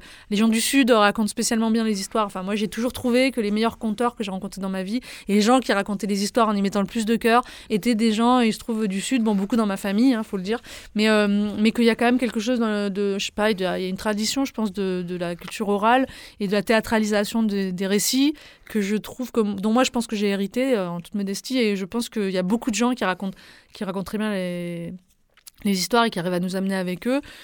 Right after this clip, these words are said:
Donc, euh, voilà. M-, oui, moi, j'ai, j'ai, j'ai, j'ai, j'ai essayé de, de repérer l'absurde dans la, en fait, en gros, quand on essaie de trouver quelque chose de drôle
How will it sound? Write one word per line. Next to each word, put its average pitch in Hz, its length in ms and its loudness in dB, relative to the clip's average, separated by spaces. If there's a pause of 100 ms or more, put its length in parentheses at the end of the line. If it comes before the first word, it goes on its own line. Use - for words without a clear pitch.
(200)
Donc, 196 200 -2
euh, 202 80 4
voilà. 226 260 6 (640)
M-, 226 200 -2 (280)
oui, 269 200 10
moi, 240 180 6
j'ai, 214 420 2
j'ai, 208 300 0
j'ai, 196 720 -4
j'ai, - 0 - (760)
j'ai 202 240 4
essayé 247 540 6
de, 220 240 4
de 208 120 2
repérer 233 500 4
l'absurde 240 580 2 (300)
dans 185 160 -2
la, 180 200 -2
en 180 60 -4
fait, - 180 0
en 233 120 4
gros, 269 340 4
quand 214 240 -2
on 220 100 0
essaie 214 220 0 (220)
de 185 240 -6
trouver 208 340 -4
quelque 214 160 -4
chose 202 180 -8
de 202 120 -2
drôle 226 340 2